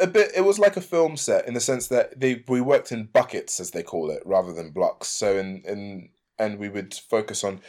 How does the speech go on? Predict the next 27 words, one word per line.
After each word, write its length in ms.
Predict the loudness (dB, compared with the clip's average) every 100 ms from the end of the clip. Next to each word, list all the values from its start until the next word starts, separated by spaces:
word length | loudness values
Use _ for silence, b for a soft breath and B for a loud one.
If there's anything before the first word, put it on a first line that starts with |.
| B
certain 420 | -4 2 4 2
different 280 | -2 -2 0
acts, 420 | 0 -2 -6 -6 -8 _
for 180 | -8 -6
example. 520 | -2 -4 -4 -16 -18 B B
So 340 | 2 2 2
we 140 | -2 -6
would 180 | -6
do, 480 | -2 0 0 -2 -6 0
um, 540 | 4 4 0 -8 -14 _ _ _ -16
sort 220 | -12 -10
of 80 | -10
the 60 | -10
first 440 | 2 2 2 2
act, 340 | 0 -2 -10 -16 b b b -4
uh, 560 | 0 2 0 -2 -2 -6 -10 _ _ _
for 140 | -14
the 60 | -10
first 640 | 0 0 0 -4 -10 -12 _ _ _ _ _ -12
two, 360 | -8 -6 -8
two 260 | -8 -8 -8
weeks 300 | -8 -10 -10
or 60 | -12
th-, 140 | -14 -10
or 140 | -10
four 260 | -4 -4 -4
weeks. 380 | -8 -10 -14